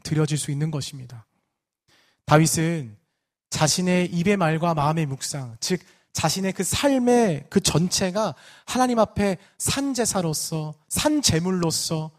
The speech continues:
연락되어지고 드려지기를 원했습니다. 이것이 무엇입니까? 바로 지금 저와 성도님들이 드리고 있는 이 예배입니다. 예배는 하나님과의 그 바른 관계를 위해서요,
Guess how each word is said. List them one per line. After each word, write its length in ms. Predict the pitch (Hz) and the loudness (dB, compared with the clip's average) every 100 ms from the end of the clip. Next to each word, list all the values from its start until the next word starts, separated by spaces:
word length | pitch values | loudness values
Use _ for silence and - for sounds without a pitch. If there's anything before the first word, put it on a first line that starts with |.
| _ _ _ | _ _ _
연락되어지고 840 | 120 120 143 156 - 156 139 143 147 | -2 0 0 -2 -4 -4 -4 -8 -8
드려지기를 1200 | - 156 185 185 170 - - 147 147 143 156 104 _ _ | -6 -2 -2 -2 -4 -6 -6 -4 -4 -2 -4 -8 _ _
원했습니다. 680 | 123 147 - 120 104 104 _ _ _ _ _ _ _ _ - - - _ | -4 -2 -4 -8 -16 -20 _ _ _ _ _ _ _ _ -20 -20 -20 _
이것이 280 | 175 208 185 | 4 4 4
무엇입니까? 720 | 151 185 - 160 147 143 175 _ _ _ _ _ _ _ | 2 2 2 -4 -8 -12 -12 _ _ _ _ _ _ _
바로 460 | - - 131 165 113 117 | -8 -2 -2 -4 -10 -6
지금 420 | - 165 202 180 _ - | -6 -4 -6 -8 _ -8
저와 300 | 147 160 175 | -4 -2 -2
성도님들이 580 | - 214 208 196 175 | -4 -6 -6 -6 -6
드리고 340 | 160 139 135 127 | -6 -8 -6 -8
있는 220 | 120 131 143 | -8 -10 -8
이 240 | 147 151 _ 120 | -10 -10 _ -6
예배입니다. 580 | 120 156 113 101 _ _ _ _ _ _ _ _ _ _ _ _ _ _ _ 143 | -4 -4 -6 -14 _ _ _ _ _ _ _ _ _ _ _ _ _ _ _ 4
예배는 320 | 165 214 214 | 6 8 6
하나님과의 580 | 220 254 247 233 226 208 | 6 6 6 4 4 4
그 120 | 214 | 0
바른 500 | - - 185 226 220 | -4 2 4 4 2
관계를 480 | 175 170 170 170 156 | -2 0 -2 -2 -4
위해서요, 600 | 127 123 131 180 156 | -6 -6 -8 -8 -10